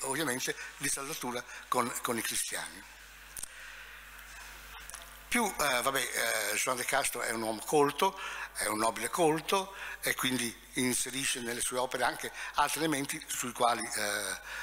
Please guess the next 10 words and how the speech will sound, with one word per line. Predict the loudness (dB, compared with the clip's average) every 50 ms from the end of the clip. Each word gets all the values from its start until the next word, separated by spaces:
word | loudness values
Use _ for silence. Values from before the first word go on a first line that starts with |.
| -6 -6 -6 -4
eh, | -4 -2 -2 -4 0
taccio, | 2 2 2 2 2 0 -2 -2 -2 -4 -4 -2
che | 0 2 2
sono, | 2 0 0 -4 -4 -4 -6
eh, | -6 -4 -2 -2 -2 -2
le | -2 -2
profezie | -2 -2 -2 0 0 0 0 -2 -4 -8 -12 -10 -4
gioachimistiche | -2 -2 0 0 0 0 0 0 0 0 -2 -2 -4 -6 -10 -6 0
che | 0 2
circolavano | 2 2 0 -2 0 0 0 2 0 0 -2 -6 -6